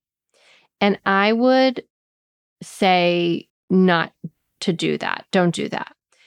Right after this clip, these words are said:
You can memorize certain milestones though, okay? And that leads me to the next last part of delivery I wanted to touch on today, which I'm gonna call vibe.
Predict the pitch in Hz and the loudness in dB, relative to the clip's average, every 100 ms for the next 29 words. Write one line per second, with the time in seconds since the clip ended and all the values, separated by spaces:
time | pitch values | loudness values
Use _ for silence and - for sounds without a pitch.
0 | - 196 254 247 - 285 359 403 254 226 | -4 2 4 2 -2 0 2 2 2 2
1 | 214 214 202 190 180 - 180 170 160 - | 2 2 2 -2 -4 -4 -2 0 -2 -2
2 | - 170 - - - - - - - - | -8 -10 -8 -8 -10 -10 -10 -10 -14 -10
3 | 175 196 170 180 - 180 180 175 - - | -6 -2 0 0 0 0 0 -2 -4 -16
4 | - 208 220 240 214 208 202 190 196 185 | -4 0 2 2 0 2 2 2 2 2
5 | - - 180 175 175 170 - 208 175 180 | 0 -2 0 0 -2 -4 -6 -4 -2 0
6 | 196 220 - - _ _ _ _ _ _ | 0 -2 -6 -20 _ _ _ _ _ _
7 | 175 170 190 196 214 202 - - _ _ | -6 -2 0 0 -2 -6 -16 -20 _ _
8 | _ - 185 180 160 180 170 175 165 165 | _ -2 0 0 -2 0 2 0 0 0
9 | 165 165 165 170 185 - 180 180 202 208 | 0 -2 -4 -4 -8 -6 -6 -4 -2 -2
10 | 208 226 226 220 185 - - 190 202 254 | -2 0 2 2 0 -4 -8 -4 0 0
11 | 254 - 190 180 151 147 175 170 - - | 0 0 0 0 -2 -2 0 0 -6 -8
12 | - 180 | -8 -10